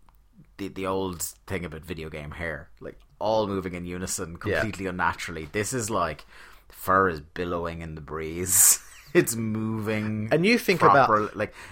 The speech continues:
Speaker 1: not a hundred percent, because,
Speaker 2: No,
Speaker 1: like,
Speaker 2: no,
Speaker 1: we're still
Speaker 2: still.
Speaker 1: not there.
Speaker 2: And there's probably
Speaker 1: But
Speaker 2: tricks that they have to make it more like a mirage and, and, like, you know, cheats to get along with that. But
Speaker 1: Yeah.
Speaker 2: you think about even Breath of the Wild last year with its grass.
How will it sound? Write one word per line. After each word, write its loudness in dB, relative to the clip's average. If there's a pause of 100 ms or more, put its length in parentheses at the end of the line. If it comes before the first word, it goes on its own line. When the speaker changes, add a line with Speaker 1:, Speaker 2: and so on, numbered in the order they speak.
Speaker 1:
not 6
a -4
hundred -2
percent, -2
because, 2
Speaker 2:
No, 4
Speaker 1:
like, 2
Speaker 2:
no, 0
Speaker 1:
we're 2
still 0
Speaker 2:
still. 6
Speaker 1:
not 6
there. 4
Speaker 2:
And 4
there's 6
probably 4
Speaker 1:
But -4
Speaker 2:
tricks 0
that 0
they 4
have 2
to 0
make -2
it -2
more 0
like 0
a -4
mirage 0
and, -8
and, -10
like, -8 (160)
you -10
know, -12 (1080)
cheats 0
to -2
get 2
along 2
with -2
that. 0
But -2
Speaker 1:
Yeah. -12 (400)
Speaker 2:
you 2
think 0
about 4 (960)
even 4
Breath 4
of -12
the 0
Wild 4
last 2
year 2
with -4
its -6
grass. 0